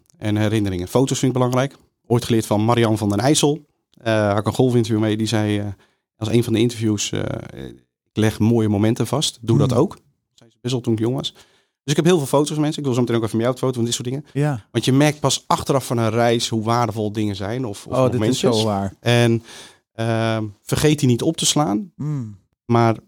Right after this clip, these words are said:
Speaker 1: opslaan kan nog mooi door een videootje of een fotootje. En dat kan tegenwoordig heel makkelijk. Maar dat zeiden, ja, in die kast, ja, dat staat, eh, nou ja, mijn huwelijksaanzoek was fantastisch.
Speaker 2: Ja.
Speaker 1: Alles erop en eraan. We gaan nog trouwen, maar voor mij is het eigenlijk het, eh, het grote werk al gedaan.
Speaker 2: <laughs>
Speaker 1: Ze heeft ja gezegd.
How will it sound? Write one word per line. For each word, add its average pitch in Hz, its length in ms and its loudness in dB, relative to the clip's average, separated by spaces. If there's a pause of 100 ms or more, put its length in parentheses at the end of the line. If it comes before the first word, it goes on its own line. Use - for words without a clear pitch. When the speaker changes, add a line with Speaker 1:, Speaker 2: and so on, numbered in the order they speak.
Speaker 1:
opslaan 120 360 2
kan 117 140 2
nog 120 120 2
mooi 120 220 4
door 113 200 2
een 107 80 0
videootje 110 380 0
of 107 60 -4
een 107 80 -2
fotootje. 120 340 -2
En 127 60 2
dat 117 100 2
kan 117 120 4
tegenwoordig 113 300 0
heel 110 80 2
makkelijk. - 540 -6
Maar 147 100 0
dat 180 120 0
zeiden, 160 260 2
ja, 131 100 0
in 147 120 2
die 139 120 0
kast, 120 240 -2
ja, 101 160 -2
dat 104 100 -4
staat, 110 320 0
eh, 110 60 0
nou 104 280 0
ja, 110 140 -2
mijn 98 160 -4
huwelijksaanzoek 127 640 2
was 104 140 -6
fantastisch. 107 600 -2
Speaker 2:
Ja. 127 220 -2
Speaker 1:
Alles 113 180 -2
erop 110 180 -2
en 104 100 0
eraan. 101 160 0
We 110 80 0
gaan 123 120 2
nog 120 100 -2
trouwen, 113 260 2
maar 104 100 2
voor 107 100 -2
mij 117 120 2
is 110 80 0
het 107 80 -4
eigenlijk 110 340 -2
het, - 40 -4
eh, 98 80 0
het 101 80 -6
grote 110 240 2
werk 110 180 2
al 107 100 2
gedaan. 117 340 2 (240)
Speaker 2:
<laughs> - 220 -10
Speaker 1:
Ze - 120 0
heeft 127 120 0
ja 123 160 2
gezegd. 120 480 -6